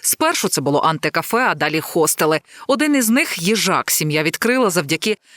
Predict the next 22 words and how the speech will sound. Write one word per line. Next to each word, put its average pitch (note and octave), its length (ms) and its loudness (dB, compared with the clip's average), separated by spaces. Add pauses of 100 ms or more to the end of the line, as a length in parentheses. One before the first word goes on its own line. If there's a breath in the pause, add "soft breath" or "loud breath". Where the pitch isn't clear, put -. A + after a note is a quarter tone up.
(120)
грантовій D#3+ 580 0
підтримці G#3 540 0
оон. D3 340 2 (180 loud breath)
Готувалася C#4 680 2
реалізовувати E3 580 2
ще F#3 300 0
один D3+ 260 0
проєкт G#3 440 -2
за A3+ 80 0
підтримки A3+ 440 0
партнерів, G#3+ 560 0
облаштовувати F3+ 800 0
капсульну D#3 540 -2
кімнату. D#3+ 520 0 (240 loud breath)
Однак F#3+ 420 0
двадцять G3 400 -2
четвертого D#3 540 -2
лютого C#3+ 360 0
родина D#3+ 320 0
прокинулася F#3 640 0
від F3+ 140 -2
вибухів F3+ 500 0